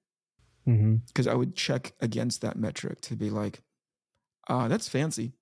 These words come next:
Speaker 2: I would love to be able to explain that, that level of world building, but that's, they're not really all that critical." You know, like, I need to move this thing along, you know?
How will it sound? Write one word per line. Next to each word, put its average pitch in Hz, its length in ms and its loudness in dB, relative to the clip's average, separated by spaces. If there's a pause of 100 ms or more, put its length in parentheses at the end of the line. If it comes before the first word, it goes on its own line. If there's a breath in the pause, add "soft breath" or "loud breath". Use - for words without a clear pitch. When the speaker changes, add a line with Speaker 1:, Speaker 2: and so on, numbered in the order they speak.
(140)
Speaker 2:
I 110 120 2
would 131 220 0
love 147 220 0
to 147 100 0
be 131 160 0
able 135 180 0
to 147 120 -2
explain 147 480 -2
that, 123 320 0
that 120 200 0
level 127 240 -2
of 120 120 -2
world 151 200 0
building, 110 380 -2 (460 soft breath)
but - 100 -4
that's, - 160 0
they're 123 160 2
not 123 220 0
really 135 220 0
all 131 140 0
that 127 200 -2
critical." - 420 -6 (240)
You 123 80 0
know, 117 180 2
like, 113 280 0
I 123 220 0
need 127 320 0
to 120 120 -4
move 120 320 -2
this 110 180 -2
thing 127 180 -4
along, - 480 -4 (100)
you - 140 -4
know? 50 260 -4